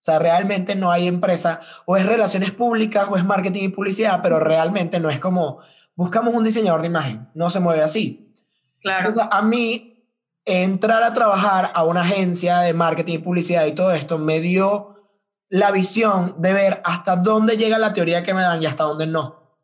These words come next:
Speaker 1: Y no significa que no sirva, obviamente va a servir de algo en algún momento, pero sí te empiezas a dar cuenta que hay cosas muchísimo más prácticas que la universidad no te está dando o que te está dando, como decías, de una manera a lo mejor muy superficial y que te vas a tener que dar un golpe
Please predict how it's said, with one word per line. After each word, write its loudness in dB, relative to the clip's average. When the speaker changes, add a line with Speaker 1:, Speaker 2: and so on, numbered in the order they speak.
Speaker 1:
Y 0
no 2
significa 0
que 0
no 0
sirva, -2
obviamente 0
va 2
a 0
servir 0
de 2
algo 2
en 0
algún -2
momento, -6
pero 0
sí 0
te -2
empiezas 2
a 4
dar 0
cuenta -2
que -2
hay 0
cosas -2
muchísimo -2
más -2
prácticas -4
que -2
la 0
universidad -2
no -2
te -4
está -2
dando -2
o 0
que 0
te -4
está -2
dando, 0
como 0
decías, 0
de 0
una 0
manera 0
a 0
lo 0
mejor 0
muy 0
superficial -2
y -8
que 0
te 0
vas 2
a -2
tener 0
que 0
dar 2
un 0
golpe 0